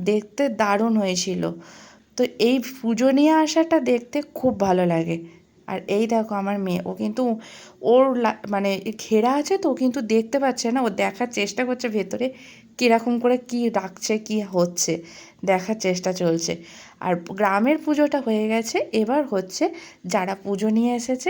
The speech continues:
সেই পুজোটা। এই মইয়ের ওপর এক একটা গ্রাম এক এক রকমের ভাবে সাজায় মইটাকে, কি দারুণ লাগে দেখতে। এই, এই জিনিসটা দেখো মা মনসার রূপ দিয়েছে,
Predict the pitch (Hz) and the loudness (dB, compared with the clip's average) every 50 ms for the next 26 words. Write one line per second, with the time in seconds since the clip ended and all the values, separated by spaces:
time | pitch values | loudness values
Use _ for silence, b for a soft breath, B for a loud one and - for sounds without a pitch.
0 | 427 - - - 226 196 196 190 190 - 180 170 170 165 165 170 175 - - - | -4 -4 -2 -2 0 0 0 0 -2 -2 -2 0 0 -2 -2 -4 -8 -6 2 4
1 | 254 277 294 285 254 226 220 233 233 247 262 285 302 311 302 302 285 226 220 226 | 4 6 6 6 6 6 6 8 8 8 8 8 8 8 8 8 6 6 6 8
2 | 254 294 294 - 220 226 226 233 233 - 277 294 294 294 - - 302 294 226 240 | 8 8 8 6 4 4 4 4 4 4 4 4 4 4 6 6 6 6 8 6
3 | 226 220 233 262 294 294 - - 220 220 220 220 - 269 277 277 254 226 214 208 | 8 8 8 6 4 0 0 2 4 4 4 6 4 4 4 6 6 6 6 6
4 | 208 208 - - 277 262 269 285 269 277 - - 220 220 208 220 240 226 - - | 4 2 2 4 6 6 8 6 4 2 0 2 4 6 6 6 6 4 2 -2
5 | - 185 180 180 - 180 175 175 180 B B B B B - 190 196 196 190 190 | 2 2 2 4 4 2 2 2 -2 B B B B B -2 2 4 6 4 4
6 | 180 190 180 175 175 - 185 180 180 - - 262 247 247 247 240 240 262 269 247 | 4 2 0 0 2 0 -4 -4 -4 -2 0 2 6 8 8 8 8 6 6 6
7 | 214 196 190 185 208 208 180 185 185 180 180 - - 180 175 B B B B B | 6 6 6 4 4 4 4 4 2 0 -2 -4 -6 -6 -6 B B B B B
8 | B B B - - - 226 240 240 233 - - - - 208 233 254 262 247 285 | B B B -2 2 4 4 4 2 0 -4 -12 -2 4 6 6 6 8 8 8
9 | 302 302 330 320 330 320 311 269 240 226 220 226 262 294 294 262 220 220 220 220 | 10 10 10 8 8 8 8 8 8 6 6 4 4 4 6 6 6 8 8 8
10 | 233 240 233 220 208 208 214 226 233 - - - 262 302 392 - B B B B | 8 8 8 6 6 6 6 6 4 4 2 4 4 4 4 2 B B B B
11 | B B B B B - 214 202 214 214 208 190 185 180 202 196 190 180 175 175 | B B B B B 0 2 4 6 4 4 2 0 2 4 6 6 6 6 4